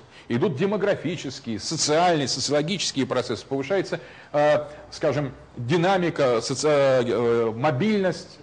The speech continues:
горизонтальная и вертикальная в экономике, и тем не менее сознание доминирует именно крестьянское. Вот то, как сейчас происходит, интересно,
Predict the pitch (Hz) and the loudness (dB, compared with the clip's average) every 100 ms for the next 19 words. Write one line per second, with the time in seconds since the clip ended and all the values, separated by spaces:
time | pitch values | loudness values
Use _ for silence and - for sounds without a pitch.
0 | - 120 147 135 151 185 170 139 131 131 | -12 -4 -2 -2 -2 0 0 2 0 0
1 | 135 131 135 160 208 214 226 233 214 196 | 0 -2 -2 0 2 2 2 0 -2 -2
2 | 208 208 202 196 185 185 185 - - - | 0 -2 -2 -4 -4 -4 -6 -8 -6 0
3 | 214 - 254 240 185 175 170 220 240 226 | 0 2 2 4 4 2 2 2 2 0
4 | - - 185 143 185 202 127 101 87 - | 0 2 2 2 2 2 0 -4 -8 -14
5 | - - - - - - 120 175 175 185 | -20 -20 -20 -20 -20 -12 0 2 4 4
6 | 240 240 226 185 185 202 196 190 170 156 | 4 2 0 0 0 2 0 0 0 0
7 | - 104 87 - 95 113 - 254 254 185 | 0 -2 -2 -6 -6 -6 0 0 2 0
8 | 165 240 240 - 175 165 208 - 147 160 | 0 0 0 0 -2 0 0 0 -2 -2
9 | 180 - | -2 -2